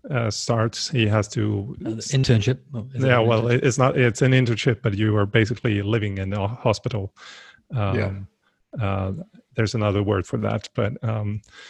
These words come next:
Speaker 1: uh,
Speaker 3: Residency, residency.
Speaker 1: re-,
Speaker 3: Yeah,
Speaker 1: there
Speaker 3: yeah.
Speaker 1: you go. There you go.
Speaker 3: Yeah.
Speaker 1: And, um,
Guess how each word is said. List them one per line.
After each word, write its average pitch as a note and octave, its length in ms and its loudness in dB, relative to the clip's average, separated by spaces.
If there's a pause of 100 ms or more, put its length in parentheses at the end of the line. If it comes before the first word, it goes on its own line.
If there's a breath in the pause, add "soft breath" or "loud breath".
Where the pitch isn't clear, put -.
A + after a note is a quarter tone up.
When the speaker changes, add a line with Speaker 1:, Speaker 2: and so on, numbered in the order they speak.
(420 loud breath)
Speaker 1:
uh, A2+ 220 2
Speaker 3:
Residency, A#2+ 760 0
residency. A#2 800 2
Speaker 1:
re-, B2+ 100 -8
Speaker 3:
Yeah, A2 160 -2
Speaker 1:
there A#2 220 6
Speaker 3:
yeah. G#2+ 40 6
Speaker 1:
you G#2+ 60 4
go. G2+ 260 2
There G#2+ 160 0
you G2 60 -4
go. G2 100 -2
Speaker 3:
Yeah. C3+ 160 -4 (640 loud breath)
Speaker 1:
And, A2+ 400 -2
um, G2+ 540 -2